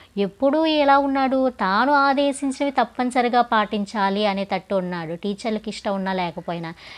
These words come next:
ఇటువంటి నాయకత్వ శైలి వచ్చేసి నిర్దేశిత నాయకత్వానికి చెందుతుంది. ఎటువంటి నాయకత్వానికి చెందుతుంది? నిర్దేశిత నాయకత్వానికి చెందుతుంది. So, ఇక్కడ రాజు యొక్క నాయకత్వ శైలి నిర్దేశిత నాయకత్వ శైలి. కరెక్ట్ ఆన్సర్ నిర్దేశిత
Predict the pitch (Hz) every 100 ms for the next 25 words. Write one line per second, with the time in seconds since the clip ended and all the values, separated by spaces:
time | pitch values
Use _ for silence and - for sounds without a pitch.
0 | - 269 269 403 403 330 233 226 214 226
1 | 233 196 196 180 190 180 302 302 208 170
2 | 247 262 269 294 277 240 220 220 208 196
3 | 190 294 - 214 185 185 175 165 165 -
4 | 180 208 214 226 214 196 214 196 208 190
5 | 175 202 285 220 151 196 226 226 220 240
6 | 359 - - - - 196 190 196 180 190
7 | 185 214 359 233 190 175 165 156 156 -
8 | - _ - 269 247 226 214 180 175 220
9 | 269 302 302 240 226 226 214 233 - 208
10 | 208 339 415 226 160 240 247 247 226 277
11 | 403 214 190 196 - 226 - 165 151 170
12 | 208 190 - 208 208 277 285 185 156 202
13 | 214 208 254